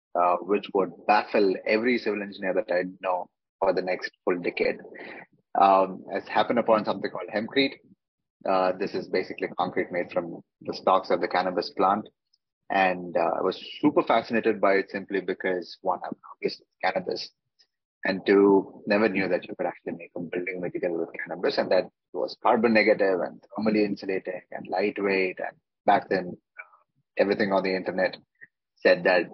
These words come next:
uh, hempcrete was also stronger than regular concrete. And I was like, "Man, what is this material? Why is it so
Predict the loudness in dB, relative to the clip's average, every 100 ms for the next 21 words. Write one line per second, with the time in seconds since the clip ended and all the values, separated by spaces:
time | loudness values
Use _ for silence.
0 | -4 0 0 0 -2 -2 0 2 2 2
1 | -4 -4 0 2 4 4 4 2 -2 -8
2 | -6 -4 -2 -4 -4 -8 -6 -6 -6 -6
3 | -8 -10 -18 -10 -4 -4 2 4 4 4
4 | 4 4 _ -8 -8 -12 -20 _ _ _
5 | _ -4 0 4 4 4 -2 -10 -14 -14
6 | -6 0 0 0